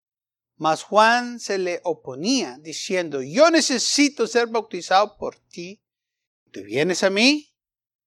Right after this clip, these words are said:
Pero Jesús le respondió: 'Déjalo ahora, porque así conviene que cumplamos toda justicia.' Entonces lo dejó. Jesús, después que fue bautizado,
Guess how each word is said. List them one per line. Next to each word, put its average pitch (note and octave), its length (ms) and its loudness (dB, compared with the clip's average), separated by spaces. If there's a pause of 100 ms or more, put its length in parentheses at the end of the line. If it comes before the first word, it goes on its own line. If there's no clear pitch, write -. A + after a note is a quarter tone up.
(280)
Pero E3+ 220 6
Jesús G3 400 -2
le C4 100 8
respondió: F#3 760 -2
'Déjalo G3+ 580 -4
ahora, E3+ 580 6
porque E3+ 300 -2
así G#3+ 260 -6
conviene G#3 680 -2
que E3+ 140 -12
cumplamos F#3+ 840 -4
toda A3 600 6 (460)
justicia.' E3 960 -4
Entonces D3 1160 -2
lo A2+ 160 -14
dejó. A#2 560 -12 (720)
Jesús, D3+ 400 -2
después G3+ 560 4
que F#3 140 -2
fue A#3 300 2
bautizado, A3+ 1200 2